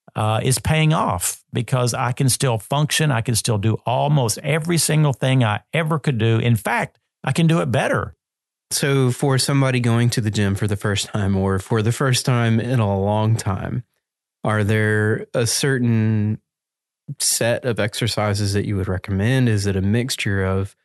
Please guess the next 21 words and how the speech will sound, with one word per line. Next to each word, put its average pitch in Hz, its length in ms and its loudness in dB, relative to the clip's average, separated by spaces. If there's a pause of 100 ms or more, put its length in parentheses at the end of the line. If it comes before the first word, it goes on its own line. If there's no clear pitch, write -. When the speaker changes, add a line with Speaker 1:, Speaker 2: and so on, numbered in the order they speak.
(320)
Speaker 2:
cardio 98 420 0
and 127 280 0
weightlifting? 110 600 0
Is, 95 120 -2
would 98 200 -2
it 101 100 -4
just 131 300 -2
be 104 120 -2
cardio? 95 460 -2
Is 95 100 -4
it - 80 -2
walking? 110 460 -2
Is 92 120 -4
it - 80 -6
running? 98 560 -2 (640)
Speaker 1:
You 190 140 2
know, 196 160 2
I'm 165 260 0
a 151 80 -2
big, 139 560 0
huge, 135 720 0